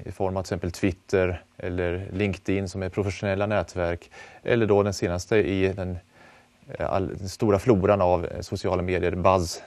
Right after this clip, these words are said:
som då är Googles satsning för att slå sig in på marknaden. Gemensamt för dem alla,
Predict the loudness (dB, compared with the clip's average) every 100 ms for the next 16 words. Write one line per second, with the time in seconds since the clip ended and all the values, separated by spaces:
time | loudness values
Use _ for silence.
0 | -16 -8 -4 -2 2 2 2 0 -4 -6
1 | -10 -10 -10 -8 -6 -6 -6 -8 -8 -8
2 | -8 -12 -14 -16 _ _ _ _ _ _
3 | _ _ 0 4 8 8 6 2 2 4
4 | 4 4 0